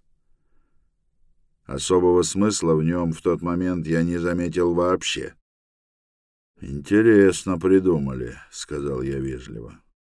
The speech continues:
«Такие вещи не придумывают. Их, если ты не в курсе, рассчитывает нейросеть.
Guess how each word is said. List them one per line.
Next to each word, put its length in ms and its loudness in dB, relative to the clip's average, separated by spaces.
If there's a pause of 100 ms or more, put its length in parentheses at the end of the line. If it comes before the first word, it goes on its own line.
(840)
«Такие 460 6
вещи 420 4
не 160 2
придумывают. 1040 2
Их, 280 0
если 440 6
ты 160 4
не 140 2
в 100 -8
курсе, 580 6
рассчитывает 1040 4
нейросеть. 920 4